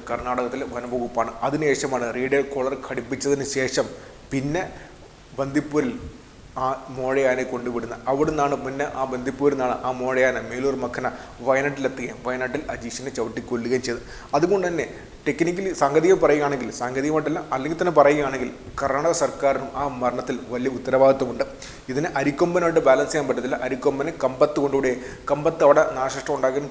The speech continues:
കാരണം സംസ്ഥാനത്തിൻ്റെ ഹൈക്കോടതിയാണ്. ഹൈക്കോടതി ഉത്തരപ്രകാരമാണ് കമ്പത്തോട്ട് മാറ്റിയത്. അതുകൊണ്ട് തന്നെ അതിൽ സംസ്ഥാ-, നമ്മുടെ സംസ്ഥാന സർക്കാരിനെ കുറ്റം പറയാൻ പറ്റത്തില്ല. പക്ഷേ ബേലൂർ മഖറിൻ്റെ കാര്യത്തിൽ റേഡിയോ കോളർ ഘടിപ്പിച്ച്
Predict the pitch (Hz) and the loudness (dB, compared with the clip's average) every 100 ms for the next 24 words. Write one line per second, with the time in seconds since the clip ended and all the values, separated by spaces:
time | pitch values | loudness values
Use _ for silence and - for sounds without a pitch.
0 | 123 123 127 107 - 131 123 139 127 139 | 2 2 0 -6 -8 -6 -4 -4 -2 -2
1 | - - - - 135 131 147 147 123 - | -2 -8 -18 -8 -6 -4 2 2 2 -2
2 | 127 - 147 143 147 127 151 147 139 131 | -6 -4 0 0 0 -4 2 2 4 4
3 | 135 123 123 120 - 123 131 127 123 120 | 2 2 -4 -6 -8 -6 -4 -4 -2 -2
4 | 117 123 - - - 147 160 156 143 117 | -4 -6 -8 -6 0 2 4 4 2 -2
5 | - - - - - - - 135 151 147 | -8 -14 -16 -16 -20 -8 0 0 2 0
6 | 131 - 139 139 151 147 - 143 135 - | 0 -6 -8 -6 -4 -2 -4 -2 -2 0
7 | 131 135 135 123 127 123 123 117 113 117 | 0 0 -4 -4 0 2 2 0 -4 -2
8 | 135 190 135 139 156 165 151 - 147 143 | -2 -2 0 2 4 2 0 -4 -4 -2
9 | 131 123 123 120 113 127 131 - 135 139 | 0 0 -2 -6 -6 -4 -4 -2 -2 -2
10 | 127 117 127 170 | -2 0 0 0